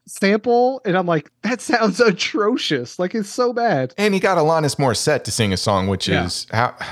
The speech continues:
Speaker 1: Yeah.
Speaker 2: who did she piss off, or what did she
Speaker 1: Mm.
Speaker 2: owe?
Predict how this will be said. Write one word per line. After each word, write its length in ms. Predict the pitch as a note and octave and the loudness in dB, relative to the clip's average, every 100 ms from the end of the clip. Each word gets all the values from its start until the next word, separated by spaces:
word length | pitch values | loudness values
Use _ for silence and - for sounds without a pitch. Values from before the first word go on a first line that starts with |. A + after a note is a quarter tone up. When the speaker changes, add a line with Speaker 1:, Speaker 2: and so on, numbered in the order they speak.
| - | -12
Speaker 1:
Yeah. 100 | C3 G#2 - - | -14 -14 -14 -6
Speaker 2:
who 180 | - G#3 | 0 2
did 180 | G3+ C3+ | 2 0
she 240 | - C3+ | 0 0
piss 260 | B2+ F#2+ - | 0 -2 0
off, 340 | F2 D#2+ - - | -2 -2 -4 -2
or 120 | G2+ | 0
what 140 | A#2 | 0
did 120 | A#2 | 0
she 220 | - G2 F#2+ | -2 0 2
Speaker 1:
Mm. 120 | E2 | 0
Speaker 2:
owe? 160 | D#2+ | -4